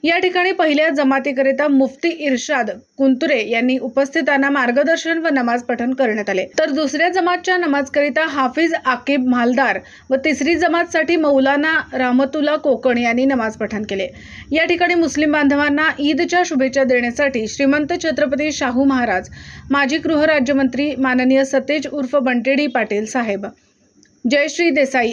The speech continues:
अपर पोलीस अधीक्षक माननीय दिलीप पवार, लक्ष्मीपुरी पोलीस निरीक्षक माननीय विजय देवणे, जिल्हा सह संपर्क प्रमुख उद्धव ठाकरे गट,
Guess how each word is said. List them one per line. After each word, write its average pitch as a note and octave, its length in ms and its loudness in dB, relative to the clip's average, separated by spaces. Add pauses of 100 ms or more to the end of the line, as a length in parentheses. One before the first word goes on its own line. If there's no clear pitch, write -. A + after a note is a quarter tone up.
अपर C#4 280 0
पोलीस D4+ 360 0
अधीक्षक C4+ 540 0
माननीय C4 520 2 (120)
दिलीप B3+ 380 0
पवार, C4+ 260 4
लक्ष्मीपुरी C4+ 600 -2
पोलीस B3 360 0
निरीक्षक A#3 420 -4 (460)
माननीय C#4 400 2
विजय C#4+ 400 2 (300)
देवणे, C4+ 460 2
जिल्हा C4+ 320 2
सह C4+ 280 0 (400)
संपर्क B3+ 480 0
प्रमुख C4 420 2
उद्धव A#3+ 340 -2
ठाकरे B3 320 -2
गट, A3+ 260 -2